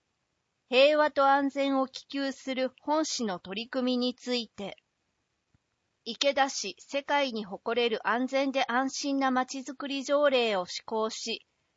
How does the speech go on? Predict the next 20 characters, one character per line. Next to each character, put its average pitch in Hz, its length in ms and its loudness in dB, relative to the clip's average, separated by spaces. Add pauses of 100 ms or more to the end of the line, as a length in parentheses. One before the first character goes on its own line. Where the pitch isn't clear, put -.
(120)
平 262 260 6
和 262 120 4
と 247 220 2
安 269 160 4
全 269 300 2
を 247 40 -2
希 - 220 -12
求 269 220 -4
す 254 180 -6
る 254 300 -2
本 320 240 2
市 - 180 -4
の 190 160 -2
考 220 340 -2 (100)
え 240 180 4
を 180 140 -2
問 180 340 -8
う。 - 80 -16 (1300)
答 233 360 0
え。 190 200 -4